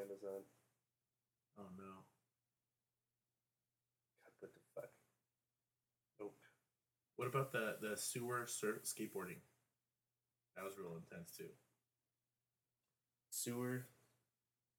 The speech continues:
Speaker 1: Sewer skateboarding?
Speaker 2: Yeah, they used to ride those skateboards in the sewer.
Speaker 1: Yeah.
Speaker 2: Shredding it. Cowabunga, dude.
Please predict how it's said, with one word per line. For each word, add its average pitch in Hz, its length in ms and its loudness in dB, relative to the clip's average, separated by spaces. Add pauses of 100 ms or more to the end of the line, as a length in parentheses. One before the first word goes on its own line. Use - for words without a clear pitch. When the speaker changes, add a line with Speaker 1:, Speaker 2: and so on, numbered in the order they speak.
(260)
Speaker 1:
Sewer 113 160 2
skateboarding? 120 540 -2 (300)
Speaker 2:
Yeah, - 140 -2
they 104 80 2
used 107 160 -4
to 107 80 0
ride 107 180 0
those 107 220 -2 (180)
skateboards 110 400 -2
in 110 60 -6
the 104 100 -6
sewer. 113 340 -2 (580)
Speaker 1:
Yeah. 107 180 2 (260)
Speaker 2:
Shredding 107 480 0
it. 120 160 -4 (1800)
Cowabunga, 160 800 4
dude. 156 520 4